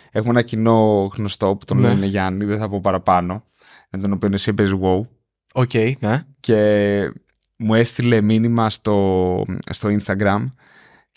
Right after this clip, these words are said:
Speaker 1: και συζητούσαμε λίγο για το, γιατί ο Chrome του υπερθέρμενε κάποια στιγμή τον υπολογιστή μέχρι που έκανε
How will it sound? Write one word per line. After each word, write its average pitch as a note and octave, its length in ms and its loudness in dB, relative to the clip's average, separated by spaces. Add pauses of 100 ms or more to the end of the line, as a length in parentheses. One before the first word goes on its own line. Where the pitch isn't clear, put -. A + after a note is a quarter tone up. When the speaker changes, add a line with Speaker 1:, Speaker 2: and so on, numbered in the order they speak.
(140)
Speaker 1:
και G#2+ 200 4
συζητούσαμε G#2+ 640 -2
λίγο A2 320 2
για A2+ 160 -2
το, G2+ 460 0 (560)
γιατί G#2+ 220 -4
ο F#2+ 160 -8
Chrome A2+ 380 2
του A2+ 220 0
υπερθέρμενε G#2 540 -2
κάποια G2+ 160 -6
στιγμή G#2 180 -6
τον G#2 100 -4
υπολογιστή G2+ 540 -4
μέχρι G2+ 280 -2
που G2+ 120 -2
έκανε G2 680 0